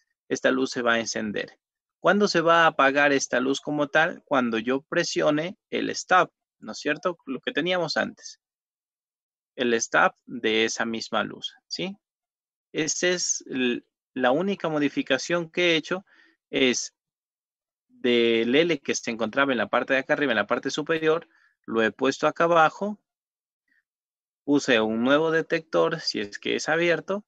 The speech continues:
ese detector es del start directamente, y a este de aquí le he cambiado el nombre de la variable, en,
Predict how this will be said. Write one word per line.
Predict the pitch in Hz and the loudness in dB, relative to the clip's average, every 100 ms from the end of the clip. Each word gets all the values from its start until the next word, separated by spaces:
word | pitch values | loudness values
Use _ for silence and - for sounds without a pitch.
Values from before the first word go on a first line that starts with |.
| _ _ | _ _
ese | 135 120 123 | -6 -4 -4
detector | 120 117 127 - 160 151 123 - _ _ _ _ - | -4 -4 -6 -4 0 0 0 -6 _ _ _ _ -4
es | 117 110 | -2 0
del | 107 101 117 | -2 -4 -6
start | - 160 170 - | 2 4 4 0
directamente, | 131 117 117 - 165 165 151 143 196 208 _ _ _ _ _ _ _ _ _ _ _ _ _ _ _ - | -6 -2 -2 -2 -2 0 -2 -2 -4 -6 _ _ _ _ _ _ _ _ _ _ _ _ _ _ _ -2
y | 180 196 190 - | 0 0 -4 0
a | 143 123 | 4 4
este | 123 135 160 | 4 0 0
de | 160 | 0
aquí | - 175 | 0 0
le | 156 127 127 | 2 0 0
he | |
cambiado | 135 143 135 131 127 | 2 2 4 2 2
el | 120 | 0
nombre | 123 139 143 | 0 2 2
de | 151 | 2
la | 156 | 2
variable, | 170 170 180 180 185 180 | 2 2 2 2 -2 -4
en, | 147 | -4